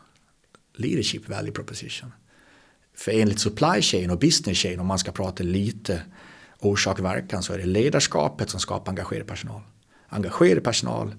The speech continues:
skapar lojala kunder. Lojala kunder skapar faktiskt vinst. Så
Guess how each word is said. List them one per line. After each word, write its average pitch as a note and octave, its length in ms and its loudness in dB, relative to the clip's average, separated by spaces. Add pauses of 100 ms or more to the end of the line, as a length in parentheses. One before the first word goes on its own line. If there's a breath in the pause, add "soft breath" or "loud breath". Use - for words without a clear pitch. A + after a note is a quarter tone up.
skapar G2 340 -4
lojala G#2 340 0
kunder. - 380 -10 (240 soft breath)
Lojala A#2 420 4
kunder G2+ 480 -6 (240)
skapar - 360 -6
faktiskt F2+ 300 -8
vinst. - 380 -8 (600 soft breath)
Så - 140 -6